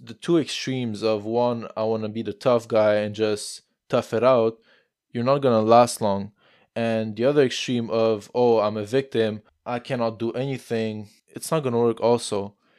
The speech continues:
You have to be in the middle, you have to be relaxed and logically solve the problem, not emotionally, logically, just, and it's okay. You can,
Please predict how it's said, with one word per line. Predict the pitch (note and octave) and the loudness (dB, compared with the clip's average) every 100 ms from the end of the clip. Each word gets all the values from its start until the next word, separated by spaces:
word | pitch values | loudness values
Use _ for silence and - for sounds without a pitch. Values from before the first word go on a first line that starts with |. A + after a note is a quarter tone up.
| _ _ _ | _ _ _
You | A#2 | 0
have | B2+ D#3 | 2 2
to | D#3 | -4
be | C#3 C#3 | -4 -2
in | A#2 | -2
the | |
middle, | A2 A#2+ A#2+ G#2 | -2 2 2 2
you | G2+ | 0
have | A2+ | -4
to | - | -4
be | B2 A#2+ | -4 -2
relaxed | G#2 G2+ A#2+ A2+ G#2 A2+ - - _ _ _ _ _ - | 0 4 6 8 6 2 -10 -16 _ _ _ _ _ -10
and | G#2+ G#2+ G#2+ A2 - - | -6 -6 -8 -12 -16 -12
logically | G#2+ A2+ C3+ C3 B2 - A2+ G#2+ G#2 _ | -4 2 2 2 -4 -6 -6 -6 -8 _
solve | - - C3+ B2+ A#2+ A2 | -16 -2 4 4 2 -2
the | G#2+ | -8
problem, | - A#2+ A#2 A2+ G2 - - | 2 4 4 0 -8 -10 -16
not | A#2 A#2+ E3+ | -2 0 0
emotionally, | D#3+ C3 C#3+ - A#2 F#2+ F#2+ - | 0 -2 -2 -4 -6 -6 -8 -14
logically, | A#2 A2 A#2+ D3+ D3 C3 A#2+ G#2 G2+ _ | -8 -2 2 2 0 -10 -10 -10 -12 _
just, | - A#2 - - - _ _ _ _ _ _ _ _ B2+ | -6 -4 -6 -14 -18 _ _ _ _ _ _ _ _ -4
and | C3 | -4
it's | C#3 - | -2 -2
okay. | C#3 G3 F#3 | -2 2 2
You | B2+ A#2+ | 2 -2
can, | C#3+ C3+ B2+ A#2+ | 0 0 0 -6